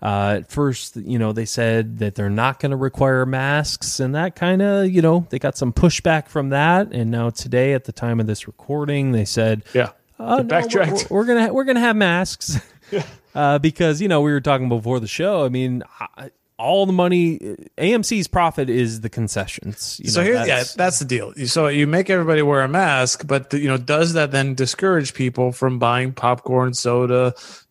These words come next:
Speaker 2: chicken nuggets, the very famous mozzarella sticks at A M C, which are
Speaker 1: The,
Speaker 2: amazing?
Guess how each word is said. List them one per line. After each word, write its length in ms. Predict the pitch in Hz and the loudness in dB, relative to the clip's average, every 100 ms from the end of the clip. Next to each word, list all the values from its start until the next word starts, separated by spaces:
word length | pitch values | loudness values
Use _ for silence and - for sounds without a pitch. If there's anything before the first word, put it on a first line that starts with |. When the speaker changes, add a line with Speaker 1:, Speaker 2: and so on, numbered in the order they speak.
| - | -4
Speaker 2:
chicken 320 | 143 139 131 | -2 0 2
nuggets, 560 | 127 127 131 127 - - - | 0 2 0 0 -4 -8 -16
the 440 | 143 123 123 123 | -2 0 2 0
very 300 | 120 131 135 | 0 2 2
famous 500 | 127 135 135 131 123 | 2 0 0 0 -2
mozzarella 500 | 143 127 - 127 123 | 0 0 0 0 2
sticks 380 | 120 - 127 - | 0 0 -2 -2
at 80 | 131 | 0
A 140 | 123 | 0
M 100 | 127 | -2
C, 360 | 123 - 127 127 | -2 0 0 0
which 180 | 123 - | -2 -6
are 160 | 107 | -8
Speaker 1:
The, 100 | 107 113 107 113 | -10 -14 -6 -4
Speaker 2:
amazing? 280 | 110 - | -2 -6